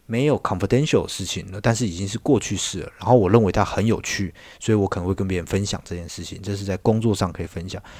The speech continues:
那生活上可以分享，其实大家都知道嘛，过了一个连假回来，大家可以分享就是什么东西？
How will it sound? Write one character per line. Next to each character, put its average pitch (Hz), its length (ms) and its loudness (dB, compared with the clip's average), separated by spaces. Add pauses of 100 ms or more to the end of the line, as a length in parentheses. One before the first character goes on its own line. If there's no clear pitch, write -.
(120)
那 160 100 0
生 190 200 2
活 147 180 4
上 123 160 6
可 110 100 4
以 92 60 4
分 101 180 0
享， 85 200 -4
其 135 160 -2
实 135 40 0
大 139 140 0
家 123 100 4
都 120 140 2
知 117 140 -8
道 117 160 8
嘛， 78 180 -6 (1400)
过 185 180 12
了 110 80 10
一 113 60 6
个 131 100 12
连 101 160 8
假 107 180 8
回 95 160 6
来， 90 140 4
大 117 160 8
家 113 60 8
可 107 140 2
以 90 40 4
分 98 180 -2
享 87 200 -4
就 92 100 -6
是 85 60 -6
什 85 120 -12
么 80 60 -14
东 85 180 -10
西？ 90 200 -12